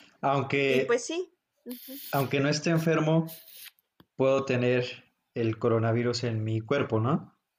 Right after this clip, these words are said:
Speaker 1: Entonces,
Speaker 2: ¿Cómo,
Speaker 1: puedo,
Speaker 2: cómo?
Speaker 1: cuando, eh, aunque no esté yo enfermo, ¿puedo tener el coronavirus?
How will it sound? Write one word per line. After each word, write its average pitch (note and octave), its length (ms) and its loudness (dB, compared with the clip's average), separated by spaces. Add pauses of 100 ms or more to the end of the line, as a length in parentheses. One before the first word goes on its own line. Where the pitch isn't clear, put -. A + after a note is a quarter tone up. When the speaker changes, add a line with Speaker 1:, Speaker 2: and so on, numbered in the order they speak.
(1300)
Speaker 1:
Entonces, C3 680 0
Speaker 2:
¿Cómo, C#4 160 0
Speaker 1:
puedo, C4+ 480 0
Speaker 2:
cómo? - 140 -10
Speaker 1:
cuando, B2+ 400 -2
eh, B2 260 2
aunque C3 320 0
no C#3 80 0
esté D3 260 0
yo C#3+ 100 2
enfermo, D3 520 0
¿puedo C3+ 240 2
tener A#2 240 0
el B2 140 0
coronavirus? G#2 840 -2